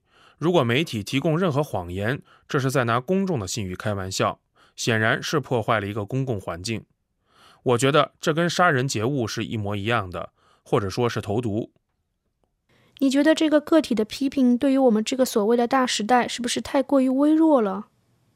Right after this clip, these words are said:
Speaker 1: 不是说让别人听到我的声音，不是这样的，这是我的一个存在的方式。至于会有什么效果，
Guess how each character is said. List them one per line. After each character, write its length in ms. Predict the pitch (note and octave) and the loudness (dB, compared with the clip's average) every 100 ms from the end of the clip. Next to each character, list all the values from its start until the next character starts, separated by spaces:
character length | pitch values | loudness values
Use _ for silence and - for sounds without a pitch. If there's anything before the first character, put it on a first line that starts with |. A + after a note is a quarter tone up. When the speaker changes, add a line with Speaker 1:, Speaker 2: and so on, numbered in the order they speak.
| _ _ _ _ _ _ _ _ | _ _ _ _ _ _ _ _
Speaker 1:
不 100 | F3+ | 0
是 100 | G3 | 2
说 200 | F#3+ G3 | 2 4
让 140 | F#3 D3+ | 4 4
别 120 | D3 | 2
人 120 | F3 | 0
听 180 | E3+ G3 | 0 2
到 120 | F3 | 2
我 120 | F#2+ | 2
的 60 | F#2 | -2
声 240 | - F2 | 0 0
音， 160 | E3 F#2 _ _ _ | 0 -2 _ _ _
不 140 | - B2+ | -4 -2
是 120 | C#3+ | 0
这 100 | A#2+ | 0
样 160 | G2 | -2
的， 180 | F#2+ F#2 _ _ - _ - | -4 -6 _ _ -20 _ -4
这 140 | F#3+ | -2
是 80 | E3+ | 2
我 180 | D3 G#2 | 2 2
的 80 | A#2 | 0
一 100 | D3 | 0
个 100 | D#3 | -2
存 220 | - G#2 | -2 0
在 120 | C3+ | 0
的 80 | G#2+ | 0
方 220 | G2 C3+ | 0 -2
式。 300 | D3+ C3+ - _ _ _ _ _ | -2 -4 -6 _ _ _ _ _
至 200 | - G3 | -2 0
于 140 | D#3 | 2
会 180 | F3+ F#3+ | 0 2
有 120 | C#3+ | 2
什 160 | A2 A#2+ | 2 -2
么 120 | D3 | -2
效 280 | D#3 G#3 B2 | 0 2 2
果， 340 | G2+ F#2 F2+ | 0 -4 -4